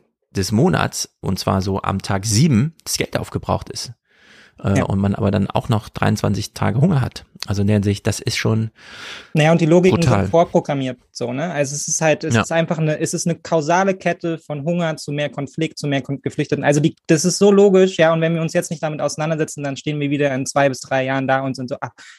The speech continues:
Speaker 2: wo kommen sie denn alle her?“ Ja, und
Speaker 1: Äh, genau.
Speaker 2: <laughs> was ist denn da auf einmal los? Warum ist denn da überall Bürgerkrieg? Ja, was machen wir denn jetzt irgendwie
Speaker 1: Ja.
Speaker 2: so?
Speaker 1: Ja, ja.
Speaker 2: Also und da, also und in dem Kontext, in dem wir jetzt auch über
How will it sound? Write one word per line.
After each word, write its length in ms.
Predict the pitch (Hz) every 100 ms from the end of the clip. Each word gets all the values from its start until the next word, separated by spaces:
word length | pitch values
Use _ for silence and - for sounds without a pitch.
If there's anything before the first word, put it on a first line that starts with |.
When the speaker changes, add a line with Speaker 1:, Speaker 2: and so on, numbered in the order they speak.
| -
Speaker 2:
wo 40 |
kommen 160 | - 131
sie 80 | 123
denn 120 | 131
alle 140 | 127
her?“ 340 | 127 185 208 180
Ja, 200 | 147 151
und 160 | 147
Speaker 1:
Äh, 160 | - 113
genau. 240 | 110 107
Speaker 2:
<laughs> 40 | -
was 160 | 143
ist 120 | 180 190
denn 120 | 151
da 80 | 135
auf 100 | 139
einmal 220 | 135 135
los? 300 | 202 247 -
Warum 160 | 156 151
ist 100 | -
denn 140 | 151
da 80 | 143
überall 320 | 147 135 135
Bürgerkrieg? 500 | 156 208 208 - 185
Ja, 100 | 165
was 140 | 165
machen 180 | 165 151
wir 80 | 131
denn 140 | 127
jetzt 240 | 113 - -
irgendwie 200 | 107 98
Speaker 1:
Ja. 60 |
Speaker 2:
so? 180 | 107 110 - -
Speaker 1:
Ja, 100 | -
ja. 40 | 113
Speaker 2:
Also 220 | 156 170
und 280 | 170 170 175
da, 220 | 170 156 -
also 260 | 147 160
und 240 | - 165 160
in 140 | 156
dem 100 | 180
Kontext, 400 | 190 190 190 -
in 80 | 160
dem 160 | 165
wir 80 | 160
jetzt 220 | 156 147
auch 160 | 147 -
über 320 | 156 139 135